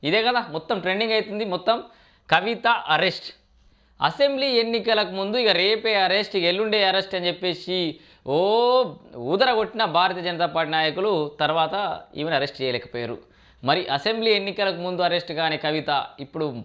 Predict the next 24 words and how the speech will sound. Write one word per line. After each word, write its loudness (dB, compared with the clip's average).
పార్లమెంట్ 0
ఎన్నికల 0
ముందే -2
సరిగ్గా -2
ఎందుకు -4
అరెస్ట్ -4
అయింది? -4
ఎప్పుడో, 2
ఆ, -2
ఆమోదించబడ్డ 0
చట్టం 0
సీఏఏ 2
ఇప్పుడే -2
పార్లమెంట్ -2
ఎన్నికల -2
ముందు -4
ఎందుకు -2
అమల్లోకి -2
రాబోతోంది? -4
ఎప్పుడో 6
రిలీజ్ 2
కావాల్సిన 4
రజాకార్ 2
సినిమా 0